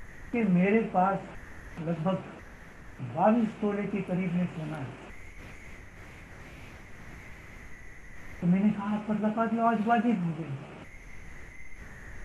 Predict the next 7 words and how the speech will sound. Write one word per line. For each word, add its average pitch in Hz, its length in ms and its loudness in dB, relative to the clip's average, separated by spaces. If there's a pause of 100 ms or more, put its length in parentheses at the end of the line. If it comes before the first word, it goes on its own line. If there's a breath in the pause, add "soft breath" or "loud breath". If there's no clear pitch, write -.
(140)
तो 208 80 2
कहा 202 280 2
कि, 233 140 4
"नहीं, 220 220 12 (1600)
मेरी 240 280 6 (200)
एक 247 220 8
बीवी 214 280 10